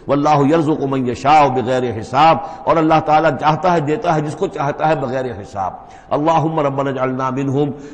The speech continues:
یہ تو مومن صادق کے لیے ایمان ان کے دلوں میں ہے، اس کی تمثیل یہ ہے، اور ان کے کردار کی جھلک یہ ہے۔ اب ایک ہیں بین بین کے لوگ، ایمان تو نہیں ہے لیکن کچھ نہ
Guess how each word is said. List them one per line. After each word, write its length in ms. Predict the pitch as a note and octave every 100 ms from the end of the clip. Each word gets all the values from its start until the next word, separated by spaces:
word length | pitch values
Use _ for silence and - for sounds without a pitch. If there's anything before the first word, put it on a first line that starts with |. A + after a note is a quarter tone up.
| -
یہ 100 | D#3+
تو 100 | F#3
مومن 420 | E3 E3+ F3 F3+ F3
صادق 520 | - D#3+ F3 G3+ -
کے 100 | D#3+
لیے 300 | D3 D#3 D#3+
ایمان 560 | D3+ C#3+ C#3 D#3 F#3 F#3+
ان 120 | F3
کے 140 | F#3+
دلوں 300 | E3+ F3+ G3
میں 140 | F#3+ F3
ہے، 120 | F#3
اس 200 | D#3+ -
کی 120 | E3+
تمثیل 560 | E3+ E3 - F#3+ F3+ F#3+
یہ 80 |
ہے، 200 | F3+ G3 A3 - - -
اور 140 | D3+
ان 140 | F3+ F#3
کے 120 | F#3
کردار 440 | D#3+ D3+ D#3 F3 D#3
کی 100 | E3
جھلک 340 | C3+ D3+ -
یہ 120 | G#2 F2+
ہے۔ 120 | D2 - - - - _ - - -
اب 160 | F3 F3+
ایک 240 | G#3+ A3
ہیں 100 | A#3
بین 360 | F3+ F#3 G3 F3+
بین 240 | G3+ F#3+
کے 120 | D#3+
لوگ، 260 | C3+ G#2 F#2 C#2+ - - - - - _ _ _ _ _ _
ایمان 440 | D3 D#3+ E3+ G#3+ A#3
تو 160 | A3+
نہیں 320 | F#3+ F#3+ G#3+
ہے 100 | G3+
لیکن 240 | G3 F3+ F#3
کچھ 120 | F#3+ G3
نہ 140 | F#3